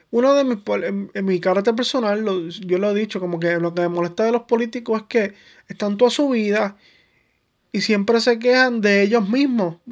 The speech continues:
pero sin admitirlo. Como que, "Ah, es-, no sé, no, el, esta administración no sabía trabajar", pero es que tú has sido la administración toda tu vida, el P N P toda tu vida y no has hecho nada.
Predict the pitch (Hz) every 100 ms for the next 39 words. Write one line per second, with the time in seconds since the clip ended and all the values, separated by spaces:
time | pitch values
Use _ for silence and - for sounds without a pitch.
0 | - _ _ _ _ - 202 196 196 190
1 | 180 175 170 185 170 165 _ _ _ _
2 | _ - 214 208 202 220 285 285 269 247
3 | 214 214 208 226 254 247 208 208 196 196
4 | 208 196 - 247 254 247 254 247 240 202
5 | 214 214 208 202 185 165 175 170 190 190
6 | 185 208 196 202 202 208 220 208 214 214
7 | 208 214 247 349 359 214 190 190 185 190
8 | 196 202 214 285 370 254 196 170 190 233
9 | 262 392 339